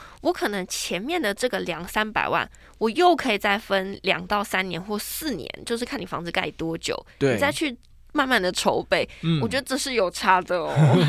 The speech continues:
Speaker 2: <laughs> 对，因为呢，在预售屋的部分，它的付款方式比较弹性，
Speaker 1: 嗯。
Speaker 2: 然后它会有给你一个规定嘛，就照-，照着它的那个去还款就行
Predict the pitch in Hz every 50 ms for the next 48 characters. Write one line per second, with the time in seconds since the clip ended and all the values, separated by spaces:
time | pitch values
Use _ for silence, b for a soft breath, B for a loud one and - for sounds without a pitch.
0 | 190 190 175 208 - 226 - - 311 359 - - 208 - - 175 165 143 160 196
1 | 214 233 226 202 175 156 147 147 147 151 160 160 - 208 190 180 160 151 143 -
2 | - 214 185 - - 170 165 160 147 131 - 156 143 139 147 151 127 131 127 147
3 | 135 123 - - 175 156 - - 107 95 95 110 135 127 - 135 - 87 - 110
4 | 123 - - - 104 87 87 107 - - 135 110 - - - - 85 92 120 131
5 | 127 127 131 139 143 127 110 98 - 117 117 107 101 113 107 127 117 113 113 -
6 | 135 120 123 123 - 131 117 107 104 - - - - 123 127 127 - - - -
7 | - 170 147 131 123 117 - - 135 123 120 123 127 117 123 110 104 110 113 B
8 | B B B B - - 190 160 127 - 117 127 170 - 117 90 90 135 139 -
9 | - 92 87